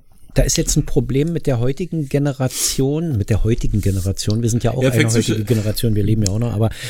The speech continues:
Speaker 1: ähm,
Speaker 2: Ja.
Speaker 1: noch gerade
Speaker 2: Mit, mit
Speaker 1: so.
Speaker 2: der, mit, mit der, der, der Kindergeneration.
Speaker 1: Mit der Kindergeneration, also mit dem Nachwuchs quasi, mit denen die
Speaker 2: Mhm.
Speaker 1: gerade Jugendweihe hatten oder Konfirmation. Ähm,
Speaker 2: Mhm.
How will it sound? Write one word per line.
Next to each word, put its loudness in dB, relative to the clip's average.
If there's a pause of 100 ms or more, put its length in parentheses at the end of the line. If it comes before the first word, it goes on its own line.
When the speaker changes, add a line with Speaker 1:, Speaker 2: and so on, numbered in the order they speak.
(280)
Speaker 1:
ähm, 0 (200)
Speaker 2:
Ja. -8 (180)
Speaker 1:
noch -2
gerade 2
Speaker 2:
Mit, -2
mit 2
Speaker 1:
so. 4
Speaker 2:
der, -2 (580)
mit, -2
mit -2
der, 0
der, 0
der 0
Kindergeneration. -2
Speaker 1:
Mit 4
der 2
Kindergeneration, -2
also 0
mit -2
dem 2
Nachwuchs -2
quasi, -2
mit -4
denen 2
die 2
Speaker 2:
Mhm. 0
Speaker 1:
gerade 2
Jugendweihe -2
hatten -4
oder 0
Konfirmation. -2 (680)
Ähm, -2
Speaker 2:
Mhm. -2